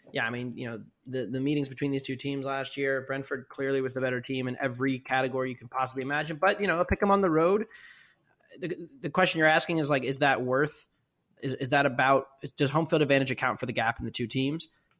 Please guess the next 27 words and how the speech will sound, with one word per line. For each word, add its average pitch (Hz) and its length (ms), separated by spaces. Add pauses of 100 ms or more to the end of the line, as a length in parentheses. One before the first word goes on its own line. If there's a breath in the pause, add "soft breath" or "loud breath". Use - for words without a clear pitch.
(220)
Uh, - 40 (480)
you, 160 280
you 160 180
could 151 160
maybe 147 320
tell 135 200
me 139 180
that 127 140
it, 113 180
it's 123 160
not 117 160
big 127 120
enough, 135 220
like 120 140
what 113 80
B 127 140
J 127 120
said, 131 240
and 123 120
that 107 200
it 120 120
should 117 120
just 123 180
still 123 200
be 123 140
the 117 80
Bees. 127 360